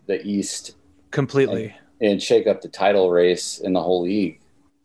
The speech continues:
Speaker 2: I, for some reason, I feel like Harden's not gonna end up in Philly 'cause I don't think, I think 'cause Philly just also got Daryl Morey,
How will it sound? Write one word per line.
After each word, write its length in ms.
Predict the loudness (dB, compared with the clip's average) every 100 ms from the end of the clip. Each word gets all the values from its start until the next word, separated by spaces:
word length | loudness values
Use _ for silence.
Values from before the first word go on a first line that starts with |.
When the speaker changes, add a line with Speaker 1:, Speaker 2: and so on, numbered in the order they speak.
| _
Speaker 2:
I, 120 | -4 -2
for 200 | 0 2
some 180 | 2
reason, 340 | 4 2 2 0
I 140 | -2
feel 160 | 0 2
like 160 | 2
Harden's 400 | 2 0 0 -2
not 220 | -2 -2 0
gonna 160 | 0
end 100 | 0
up 140 | 0 0
in 100 | -6
Philly 520 | 0 2 2 2 0 -4
'cause 200 | -6 -4
I 180 | -2 -2
don't 220 | -2 -6
think, 640 | -6 -2 -2 -2 -12 -20 _ _ _ -20 _ _ _
I 60 | -4
think 360 | -2 -4 -6
'cause 220 | -8 -6 0
Philly 300 | 2 4 4
just 240 | 0 0
also 320 | 2 2 0
got 320 | 0 0 0 0
Daryl 260 | 2 2
Morey, 560 | 4 4 4 2 -2